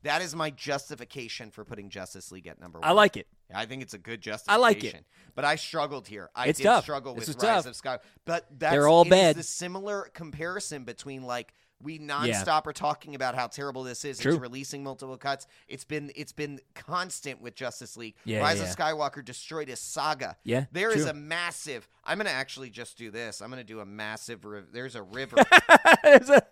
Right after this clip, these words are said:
Speaker 2: you're
Speaker 1: There's a
Speaker 2: putting a
Speaker 1: river.
Speaker 2: line between one and two, or two
Speaker 1: One
Speaker 2: and three.
Speaker 1: and two are in a,
Speaker 2: They're in
Speaker 1: in
Speaker 2: their
Speaker 1: a
Speaker 2: own, a league,
Speaker 1: own league.
Speaker 2: a league of their own.
Speaker 1: They're a league of their
Speaker 2: A
Speaker 1: own.
Speaker 2: league of their own.
Speaker 1: Three, four, five
Speaker 2: There's no
Speaker 1: cannot
Speaker 2: crying in
Speaker 1: touch.
Speaker 2: corrections.
Speaker 1: That's right. That's
Speaker 2: Yeah,
Speaker 1: right.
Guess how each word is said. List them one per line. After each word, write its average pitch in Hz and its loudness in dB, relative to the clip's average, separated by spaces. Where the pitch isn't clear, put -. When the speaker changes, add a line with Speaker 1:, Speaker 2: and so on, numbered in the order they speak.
Speaker 2:
you're - -8
Speaker 1:
There's 277 -2
a - -8
Speaker 2:
putting 277 8
a 254 8
Speaker 1:
river. 214 2
Speaker 2:
line 208 2
between 185 -4
one 165 -2
and 160 -6
two, 147 -4
or 147 -2
two 135 0
Speaker 1:
One 151 2
Speaker 2:
and - -10
three. 135 4
Speaker 1:
and 113 -2
two 196 -4
are 143 -2
in 143 -12
a, 127 -10
Speaker 2:
They're 131 2
in 147 4
Speaker 1:
in 143 -2
Speaker 2:
their 135 4
Speaker 1:
a 147 6
Speaker 2:
own, 143 0
a 143 2
league, 160 4
Speaker 1:
own 196 -6
league. 151 -10
Speaker 2:
a 123 -4
league 127 -2
of 131 0
their 127 -2
own. 107 -2
Speaker 1:
They're 147 -4
a - -8
league 156 -10
of 190 -2
their 185 -6
Speaker 2:
A - -10
Speaker 1:
own. 135 -6
Speaker 2:
league 120 -6
of 123 -6
their 120 -4
own. 90 -12
Speaker 1:
Three, 196 -10
four, 190 -8
five 147 -2
Speaker 2:
There's 277 8
no 247 10
Speaker 1:
cannot 147 0
Speaker 2:
crying 180 10
in 160 0
Speaker 1:
touch. 156 2
Speaker 2:
corrections. 160 2
Speaker 1:
That's 160 -4
right. 147 -4
That's 151 -2
Speaker 2:
Yeah, 110 -2
Speaker 1:
right. 135 0